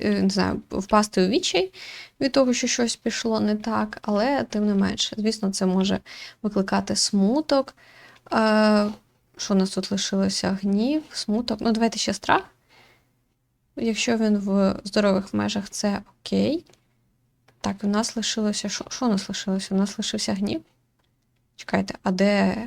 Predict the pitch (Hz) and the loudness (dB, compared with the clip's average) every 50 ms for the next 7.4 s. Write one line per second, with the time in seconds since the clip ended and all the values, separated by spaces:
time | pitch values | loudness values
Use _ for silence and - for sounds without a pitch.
0 | 254 - - 190 190 - - - 202 196 190 190 196 247 - - - 453 453 - | -10 -4 -2 -2 -2 -2 -2 0 2 2 2 2 2 0 -2 -4 -4 -4 -4 -4
1 | _ _ _ _ _ _ _ _ _ _ _ _ _ _ _ _ _ _ _ _ | _ _ _ _ _ _ _ _ _ _ _ _ _ _ _ _ _ _ _ _
2 | _ _ _ _ _ _ _ _ _ _ _ _ _ - - 190 185 190 190 190 | _ _ _ _ _ _ _ _ _ _ _ _ _ -6 -2 0 2 4 4 4
3 | 175 190 196 - - 196 190 196 202 214 - _ _ - 190 196 214 226 226 202 | 4 2 -2 -4 -2 0 0 0 -2 -4 -10 _ _ 0 2 6 6 6 6 4
4 | - - 208 190 185 185 180 185 - 190 185 185 185 196 196 - _ _ _ _ | 2 0 0 2 2 2 2 2 0 -2 0 0 -2 -2 -6 -10 _ _ _ _
5 | _ _ _ _ _ _ _ _ _ - - 190 - - 202 - - 196 196 190 | _ _ _ _ _ _ _ _ _ -4 -2 0 0 2 0 2 4 4 6 6
6 | 190 190 202 202 - 220 202 202 208 220 208 196 196 185 190 190 - - 202 180 | 6 4 4 2 4 4 6 6 6 6 6 4 4 4 4 2 2 2 2 2
7 | 175 180 175 180 - 196 202 | 4 4 2 2 0 -4 -4